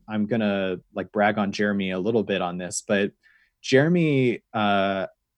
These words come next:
as a pastor, has done a really good job of equipping his congregants to do pastoral care, which means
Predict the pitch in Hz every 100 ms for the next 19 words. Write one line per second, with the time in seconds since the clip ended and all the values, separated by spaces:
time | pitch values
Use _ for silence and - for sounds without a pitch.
0 | _ _ - - 120 123 107 - 143 139
1 | 120 101 113 101 113 110 101 110 123 123
2 | 117 107 98 95 92 127 165 - - 117
3 | 110 104 - 120 110 143 131 113 - -
4 | 101 104 135 143 190 208 - - 135 104
5 | 117 123 107 117 107 - 107 104 92 95
6 | - 95 - - _ _ _ _ _ _
7 | _ _ _ _ - 131 135 - _ 127
8 | 131 202 180 131 117 107 -